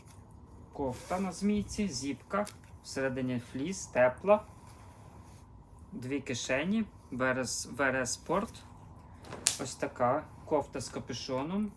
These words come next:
дуже якісна. Бренд Million Reasons, розмір S-ка.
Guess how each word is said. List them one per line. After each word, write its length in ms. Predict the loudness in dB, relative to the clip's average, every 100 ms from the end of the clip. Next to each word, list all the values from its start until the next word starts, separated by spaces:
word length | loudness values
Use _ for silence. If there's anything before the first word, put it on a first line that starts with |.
| -10
дуже 260 | -6 -4 0
якісна. 640 | 4 4 2 -6 -4 -4 -6 -10 -18 -16 -8
Бренд 340 | 0 2 2 2
Million 600 | 2 4 4 4 2 2
Reasons, 540 | 0 2 2 0 -8 -12 -18 -20 -20 -18 -16 -4
розмір 440 | 2 2 4 0 2
S-ка. 480 | 4 4 2 2 2